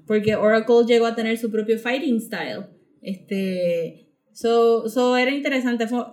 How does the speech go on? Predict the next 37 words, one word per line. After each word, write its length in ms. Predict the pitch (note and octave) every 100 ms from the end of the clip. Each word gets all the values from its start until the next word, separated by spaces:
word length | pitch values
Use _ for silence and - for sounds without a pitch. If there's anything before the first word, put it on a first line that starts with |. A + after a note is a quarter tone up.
| _ _ _
luego 420 | G#3+ A#3 C4+ D4
con 220 | D#4 D4 C#4+
el, 420 | C4+ C4 B3 A#3
el 480 | A3+ A#3 A#3 A#3 A#3
New 160 | B3+
fifty-two, 840 | C4 C4+ C4+ B3+ D4 C#4 A#3+ A#3 F#3+
D 140 | A3 A3
C 180 | A3+
decide 380 | A3 A#3 B3+ B3
regresar 560 | A#3+ A3 A3 A3 G#3 G#3+
a, 680 | A3 G#3 G3+ F#3+ F#3+ F#3+ - _ _ -
a 100 | G3
Barbara 340 | G#3+ G#3+ G#3+
Gordon 420 | G#3+ A3+ A3+ A3+
como 360 | A3 A3 G#3 G3
Batgirl, 680 | C#4+ F4+ - G#3+ G3 G3 A#3+ - - - - - - - - _
después 380 | G#3 G#3+ G#3+ A3+
de 60 | B3+
un 140 | C#4
desfile 440 | C4+ - A#3 A#3+ G#3+
de 120 | G3+
diferentes 600 | G3+ G#3+ G3 G3 A#3 G#3
Batgirls. 640 | G3+ G3+ G3+ F#3 G3 - - - - - -
Eh, 440 | G#3+ G#3+ G#3+ G#3 -
y 180 | B3 B3+
pues 180 | C4 C4+
fue 120 | D4+
una 160 | F4
pena 220 | D4+ D#4+ C#4
porque 200 | A#3+ A#3+
se 140 | A#3+
pierde 300 | A3+ B3 C4+
esa 200 | C4+ C4
representación 920 | A#3+ A#3 A#3 A#3+ A#3 A3+ A3 A3 G#3+
de 100 | G#3
alguien 360 | G3+ G3 G#3 G#3+
discapacitado 920 | G#3+ G#3+ G#3+ G#3+ A#3 B3+ G#3+ G#3+